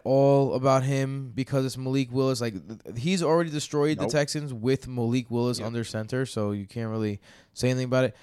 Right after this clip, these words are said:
Speaker 1: Uh, do you, is there any chance on earth that you're playing anyone else on the Ti-, Titans besides Derrick Henry? Probably not, right? Um,
Speaker 3: Absolutely not.
Speaker 1: yeah, we'll talk about that later.
Speaker 3: I need to drop someone in our home league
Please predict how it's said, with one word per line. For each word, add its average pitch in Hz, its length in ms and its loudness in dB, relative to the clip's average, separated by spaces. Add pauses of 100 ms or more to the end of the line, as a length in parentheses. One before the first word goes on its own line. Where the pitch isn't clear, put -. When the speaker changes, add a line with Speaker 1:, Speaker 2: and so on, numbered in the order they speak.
(240)
Speaker 1:
Uh, 131 140 4
do 120 120 -2
you, 139 160 0
is 135 180 2
there 160 180 4
any 143 240 -2
chance 131 560 -4
on 123 180 -2
earth 117 300 0
that 117 120 0
you're 107 100 -2
playing 117 320 -4
anyone 113 340 -2
else 117 220 -6
on 110 100 -6
the 113 80 -8
Ti-, - 300 -4
Titans 113 300 -6
besides 104 380 -6
Derrick 107 220 -2
Henry? 110 300 -6 (400)
Probably 107 260 -4
not, 101 260 -6
right? 107 220 -4 (560)
Um, 98 540 0
Speaker 3:
Absolutely 110 400 -12
not. - 100 -20 (180)
Speaker 1:
yeah, 107 120 -6
we'll 104 80 -2
talk 101 160 -6
about 92 140 -6
that 87 120 -8
later. 95 220 -8 (180)
Speaker 3:
I 139 140 0
need 196 240 -2
to 175 160 -2
drop 139 340 0
someone 127 300 -10
in 120 80 -10
our 117 160 -8
home 123 240 -6
league 98 260 -12